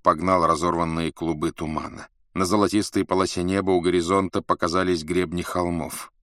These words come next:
Под ними мерцали бесчисленные огоньки костров, и все яснее становились группы всадников, верблюдов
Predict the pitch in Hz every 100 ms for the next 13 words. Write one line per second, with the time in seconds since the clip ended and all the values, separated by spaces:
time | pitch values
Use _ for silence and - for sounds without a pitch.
0 | - 98 92 104 107 92 90 - - 95
1 | 87 78 80 - - 90 87 87 87 90
2 | 85 80 80 73 82 - 78 - 87 90
3 | - _ _ - 82 - 82 78 - 98
4 | 98 90 - 80 80 82 82 78 - _
5 | - 80 95 95 - 92 - - 90 69
6 | - - - - 85 85 80 98 80 65
7 | -